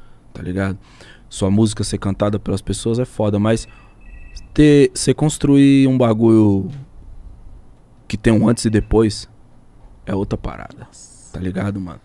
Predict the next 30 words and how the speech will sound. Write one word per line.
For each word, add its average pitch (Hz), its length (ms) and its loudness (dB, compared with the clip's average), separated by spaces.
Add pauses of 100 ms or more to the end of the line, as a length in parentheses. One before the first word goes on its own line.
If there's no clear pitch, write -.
(260)
Então, 127 140 2
tipo 131 220 -4
assim, 127 300 -2 (760)
o 117 100 -2
que 147 80 2
a 156 60 6
gente 160 200 -2
fez 147 220 0
ali, 120 280 4
tá 107 120 -6
ligado? 107 400 0
Com 143 480 0 (340)
a 113 120 -6
forma 156 500 0
da 143 140 2
organização, 123 920 -4
o 110 40 -2
lugar 123 440 0
que 113 280 -4
é, 113 140 -2
o 113 80 -2
momento 120 560 -2
no 120 100 -2
qual 113 220 -4
acontece, 104 720 -6
tá 98 140 -14
ligado, 101 440 -10
mano? 101 160 -14
Tudo 143 280 -4
isso 156 220 -6